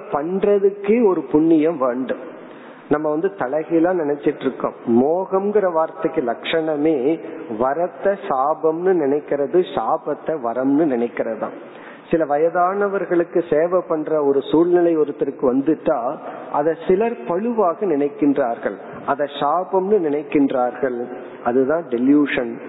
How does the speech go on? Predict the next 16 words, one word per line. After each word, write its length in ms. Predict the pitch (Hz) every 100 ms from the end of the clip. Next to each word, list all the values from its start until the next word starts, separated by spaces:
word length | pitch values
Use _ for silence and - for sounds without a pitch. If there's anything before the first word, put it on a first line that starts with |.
| -
ஆனா 220 | - 131 131
உண்மையிலே 720 | 123 147 175 170 143 139 165
அதுதான் 500 | 117 120 135 147 156
வரம். 340 | 117 110 131 - - - - - -
காரணம், 720 | 135 170 175 156 170 135 143 - - -
அந்த 580 | 117 147 190 220 214 180 -
சேவை 420 | 156 180 208 208 202 -
செய்யற 400 | 170 170 160 135 120
வாய்ப்பு 580 | 139 180 214 214 - 226
ஒருத்தருக்கு 560 | 190 170 165 156 160 143
கிடைச்சிருந்தா 800 | 139 139 170 - 156 139 135 170 - - - - -
அதனுடைய 640 | 123 143 143 139 131 127 123 -
புண்ணியம் 560 | 147 170 151 143 120 110
என்றும் 760 | 123 127 139 165 175 160 170 185
வீண் 300 | 123 143 160
போவதில்லை. 640 | 139 123 104 101 120 110